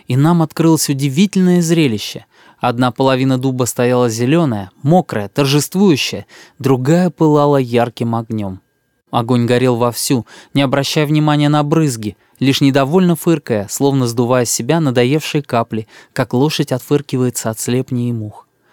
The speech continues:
Но вот стена дождя разом обрушилась на огонь, и вскоре всё было кончено. На месте яркого, казалось, неукротимого вечного пламени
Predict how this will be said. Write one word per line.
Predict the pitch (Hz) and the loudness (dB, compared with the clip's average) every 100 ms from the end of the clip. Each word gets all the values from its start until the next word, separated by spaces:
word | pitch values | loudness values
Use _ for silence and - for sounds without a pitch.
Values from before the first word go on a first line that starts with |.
| _ _ _ | _ _ _
Но | 127 127 | 0 2
вот | 180 - | 2 0
стена | - 131 135 | 0 2 2
дождя | 135 127 139 170 | 2 0 2 2
разом | 147 175 175 165 | 2 2 2 2
обрушилась | 156 156 151 147 139 | 2 0 0 0 0
на | 143 139 | 0 0
огонь, | 131 120 120 _ _ - | 0 -2 -2 _ _ -8
и | 135 | -6
вскоре | - 127 143 | -2 0 0
всё | 143 - 123 | 0 -2 0
было | 123 123 | 0 -2
кончено. | - 107 104 - 98 - _ _ _ _ _ | -2 -4 -4 -8 -14 -14 _ _ _ _ _
На | 120 | -2
месте | 120 131 - 127 | 0 0 -2 -2
яркого, | 131 147 - 101 - - _ | 0 0 -4 -8 -10 -20 _
казалось, | - 131 160 151 | -2 2 2 2
неукротимого | 156 160 156 156 - 202 190 175 | 2 2 2 0 0 0 0 0
вечного | 147 175 - 165 160 | 2 0 0 0 -2
пламени | 156 143 135 117 107 | 0 0 0 -2 -6